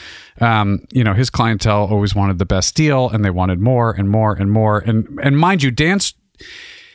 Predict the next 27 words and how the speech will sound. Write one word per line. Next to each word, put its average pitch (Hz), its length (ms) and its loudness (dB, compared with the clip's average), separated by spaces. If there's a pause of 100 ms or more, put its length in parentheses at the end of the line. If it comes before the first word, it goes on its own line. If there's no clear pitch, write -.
(220)
Dan's, 240 240 2
like, 240 180 0 (120)
taking 165 340 0
pictures 147 400 0
of, 127 120 0
like, 120 160 0
really 127 220 2
beautiful 113 380 0
condos 110 480 0
in 104 120 0
Bedminster, 117 640 0
but - 420 -4
shooting 165 440 2
them 156 440 0 (420)
like 135 220 0
he 127 100 0
shoots - 300 0
now. 101 220 2
Like, 95 140 0
he's 127 100 0
shooting 175 300 2
them 156 180 2
in 123 80 2
this 120 240 0
architectural - 840 -2
<laughs> - 40 -16
way. 120 420 -2